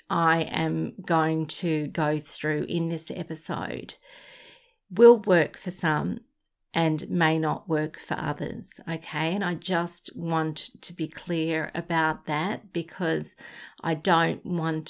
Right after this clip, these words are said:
to, um, give you an idea that this is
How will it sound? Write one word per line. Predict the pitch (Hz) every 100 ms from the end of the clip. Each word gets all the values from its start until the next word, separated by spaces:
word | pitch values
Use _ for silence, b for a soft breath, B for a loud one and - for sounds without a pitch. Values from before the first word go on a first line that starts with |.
| -
to, | 175 170 165 156 - _ _ _ _ _ _ _ _ _ _ _ - -
um, | 170 165 160 151
give | - 226 214
you | 208 185 170 - - _ _ _ _ _ _ _ B B B B _ _ -
an | 180 185
idea | 180 185 185 196 185 165 156 -
that | 165 160 - - B B
this | - 196 - -
is | 175 175 156 -